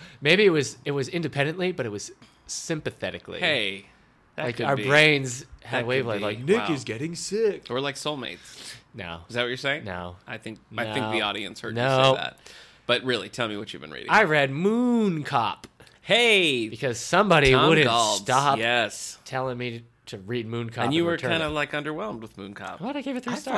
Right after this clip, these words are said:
Speaker 1: stars?
Speaker 2: I know. That's your underwhelm. You probably would've given it two stars if you didn't know I'd see it on Goodreads.
Speaker 1: Not true.
Speaker 2: Really?
Speaker 1: Two stars is my I didn't like it.
Speaker 2: Oh, okay. You did like it.
Speaker 1: So
Speaker 2: I,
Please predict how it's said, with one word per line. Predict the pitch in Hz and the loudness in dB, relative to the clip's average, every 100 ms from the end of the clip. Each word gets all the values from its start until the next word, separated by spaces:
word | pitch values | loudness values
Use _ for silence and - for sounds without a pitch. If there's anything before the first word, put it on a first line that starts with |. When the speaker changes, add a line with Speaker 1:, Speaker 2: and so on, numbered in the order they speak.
| 98 | -4
Speaker 1:
stars? | - | -6
Speaker 2:
I | 113 | -8
know. | 107 107 101 101 104 _ _ _ | -8 -10 -12 -12 -14 _ _ _
That's | 123 131 - | -6 -4 -4
your | 120 | -4
underwhelm. | 90 107 101 101 104 104 104 104 | -4 -6 -8 -8 -8 -10 -12 -14
You | 110 | -6
probably | 139 123 | -4 -4
would've | 110 107 | -4 -8
given | 107 101 | -8 -10
it | 82 | -12
two | - 120 | -10 -10
stars | 113 95 92 101 | -10 -8 -8 -8
if | 104 | -12
you | 110 | -14
didn't | 101 101 | -12 -12
know | 98 98 | -10 -10
I'd | 101 | -12
see | - 113 | -12 -12
it | 101 | -12
on | 98 | -14
Goodreads. | - - - 95 - - _ | -16 -16 -14 -16 -18 -20 _
Speaker 1:
Not | - 82 | -16 -14
true. | 85 82 98 - | -12 -14 -16 -6
Speaker 2:
Really? | 127 143 | -4 -2
Speaker 1:
Two | |
stars | 120 117 101 95 | -2 -2 -4 -6
is | |
my | 92 90 | -8 -8
I | |
didn't | 92 87 | -8 -10
like | 92 92 | -10 -10
it. | - _ | -14 _
Speaker 2:
Oh, | 107 98 | -12 -12
okay. | 98 80 - _ _ | -14 -18 -20 _ _
You | 104 | -16
did | 101 98 | -14 -14
like | 90 - | -14 -16
it. | 101 - | -20 -16
Speaker 1:
So | 101 | -12
Speaker 2:
I, | 294 | -12